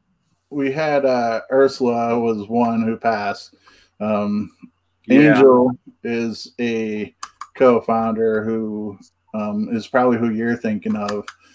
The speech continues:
Speaker 1: and, uh,
Speaker 2: That's it. Yep.
Speaker 1: and Missy, she, uh,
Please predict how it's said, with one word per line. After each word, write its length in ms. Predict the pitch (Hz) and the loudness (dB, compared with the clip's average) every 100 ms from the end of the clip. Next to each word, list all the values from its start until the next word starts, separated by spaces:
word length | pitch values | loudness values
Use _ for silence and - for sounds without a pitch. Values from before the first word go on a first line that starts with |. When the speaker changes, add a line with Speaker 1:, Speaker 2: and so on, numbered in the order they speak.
| _ - - | _ -16 -8
Speaker 1:
and, 320 | 110 107 104 | -4 -2 -2
uh, 420 | 107 104 95 92 110 | -4 -2 -2 -4 -8
Speaker 2:
That's 520 | 104 110 110 117 113 120 | -14 -8 -2 0 0 -4
it. 220 | 104 95 - | -6 -6 -2
Yep. 320 | 117 113 110 - - _ _ _ - - - | 2 4 2 -6 -20 _ _ _ -20 -14 -2
Speaker 1:
and 340 | 120 110 113 | 0 2 4
Missy, 600 | 127 135 - 127 113 104 - - _ _ - | 4 4 2 0 0 -2 -10 -20 _ _ -20
she, 380 | - 143 139 131 | -4 0 4 6
uh, 360 | 123 117 113 | 6 2 0